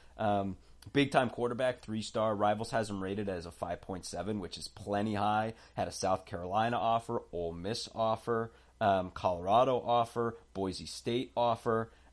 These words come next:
um, and, and pledged to the Cats. And you can only imagine he's like, "Well, yeah, I wanna be, I want in on this."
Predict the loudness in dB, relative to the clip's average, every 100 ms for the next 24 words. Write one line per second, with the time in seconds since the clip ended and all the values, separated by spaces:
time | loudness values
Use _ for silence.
0 | 2 6 6 6 0 4 6 6 4 -4
1 | -2 0 0 0 4 4 4 -4 -2 6
2 | 6 6 2 0 -2 2 6 8 6 8
3 | 8 8 2 -2 -2 0 0 2 4 4
4 | 6 8 8 8 6 4 4 6 8 6
5 | 6 6 6 4 2 0